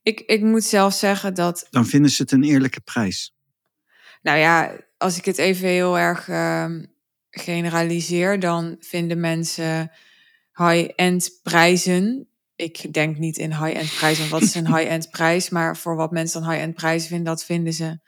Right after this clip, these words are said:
Speaker 1: exorbitant. En, eh, zelf vinden ze dan dat ze gewoon een, een eerlijke prijs vragen. Een eerlijke prijs. En, en high-end is dus niet eerlijk. Dat is een beetje,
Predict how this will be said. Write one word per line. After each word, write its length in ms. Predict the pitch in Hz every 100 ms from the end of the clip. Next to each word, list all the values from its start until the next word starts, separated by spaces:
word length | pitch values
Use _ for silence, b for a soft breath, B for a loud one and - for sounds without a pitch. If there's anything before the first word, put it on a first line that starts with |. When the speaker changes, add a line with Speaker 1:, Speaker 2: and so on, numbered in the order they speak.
| b b b b b b
Speaker 1:
exorbitant. 1040 | 180 175 - 175 165 165 170 202 233 - _ _
En, 400 | - 175 170 170 -
eh, 360 | 170 160 160 160
zelf 360 | 160 165 175
vinden 320 | 175 190 180 180
ze 120 | 175
dan 440 | 170 170 170 180 _ _
dat 200 | 175 180
ze 160 | - 170
gewoon 280 | 170 165
een, 260 | 165 165 165 _ _ _ _ _
een 120 | 165
eerlijke 500 | - 208 254 247 208
prijs 420 | - 147 151 156
vragen. 380 | - - - _
Een 80 | -
eerlijke 360 | - 170 170 _
prijs. 440 | - - 175 - -
En, 240 | 165 165
en 240 | - 160 156
high-end 340 | 160 175 208
is 160 | - 233
dus 140 | 226
niet 260 | 220 196 -
eerlijk. 420 | 127 139 - _
Dat 140 | 170
is 140 | 170 -
een 80 | 170
beetje, 460 | 160 156 - 160